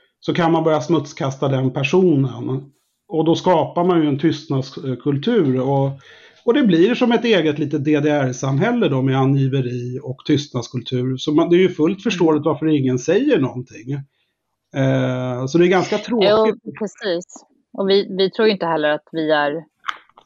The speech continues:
Speaker 2: att vårt case är unikt på något sätt. Jag tror att det här är liksom, eh, så det funkar idag.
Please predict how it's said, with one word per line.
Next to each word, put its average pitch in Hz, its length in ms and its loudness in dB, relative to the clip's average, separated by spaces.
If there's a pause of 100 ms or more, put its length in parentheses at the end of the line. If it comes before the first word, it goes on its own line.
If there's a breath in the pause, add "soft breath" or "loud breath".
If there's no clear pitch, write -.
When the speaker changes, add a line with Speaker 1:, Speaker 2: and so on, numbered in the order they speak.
Speaker 2:
att - 140 -14
vårt 170 200 2
case 170 340 0
är 165 120 -2
unikt 175 640 -2 (240)
på 175 60 -4
något 147 280 -2
sätt. 156 160 -2 (260)
Jag - 160 -10
tror 190 140 2
att 170 120 -2
det 175 80 -2
här 185 220 2
är 185 140 4
liksom, 156 500 -4
eh, 151 220 -2 (300)
så 175 300 0
det 156 200 -2
funkar 185 440 0
idag. 170 320 0